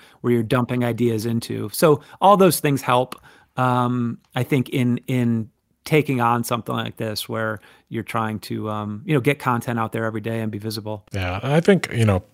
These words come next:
Speaker 2: to jump off what you said, I think part of it that people find intimidating is coming up with the ideas.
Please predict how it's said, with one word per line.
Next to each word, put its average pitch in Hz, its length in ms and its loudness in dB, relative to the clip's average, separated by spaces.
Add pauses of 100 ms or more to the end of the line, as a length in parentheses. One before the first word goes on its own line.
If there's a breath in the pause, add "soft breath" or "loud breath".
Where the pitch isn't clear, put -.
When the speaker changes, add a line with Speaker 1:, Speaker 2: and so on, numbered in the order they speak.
(180)
Speaker 2:
to 92 280 2 (100)
jump 117 220 4
off 107 160 2
what 92 120 0
you 82 60 -4
said, 98 220 0
I 85 80 0
think 87 180 -6
part 90 240 -2
of 85 80 -4
it 85 120 -4 (280 loud breath)
that 95 100 -6
people 85 220 -2
find 85 240 -2
intimidating 80 680 -6
is 92 240 -6
coming 85 280 -6
up 73 100 -14
with - 80 -14
the 73 120 -10
ideas. 71 440 -10